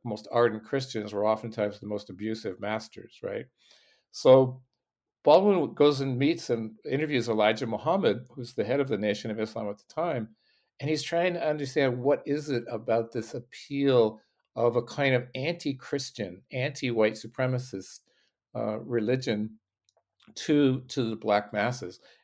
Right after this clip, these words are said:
And for him, it was like his own, it was bound up with his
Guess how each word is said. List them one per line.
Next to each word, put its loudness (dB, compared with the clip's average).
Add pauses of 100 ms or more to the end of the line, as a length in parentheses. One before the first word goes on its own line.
And -2
for 2
him, 2
it 2
was 0
like 4
his -2
own, 0 (380)
it -6
was -2
bound 4
up 2
with -2
his -2